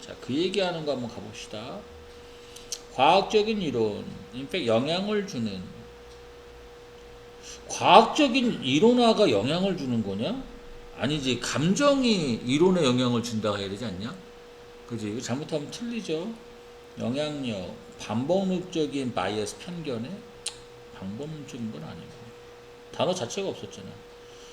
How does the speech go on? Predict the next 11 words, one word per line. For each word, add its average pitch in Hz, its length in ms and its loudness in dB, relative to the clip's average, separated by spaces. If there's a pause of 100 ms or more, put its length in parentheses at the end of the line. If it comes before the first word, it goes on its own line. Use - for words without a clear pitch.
(540)
실용적인 233 760 4
절차는 120 580 -6
그냥 113 200 -6
버립시다. - 500 -14 (1800)
중요성이다, 151 880 0
유지하는, 120 640 0 (240)
감정을 151 720 2
유지하는 120 560 0
거 107 120 0
주-, - 160 -10 (140)
아, 98 600 -6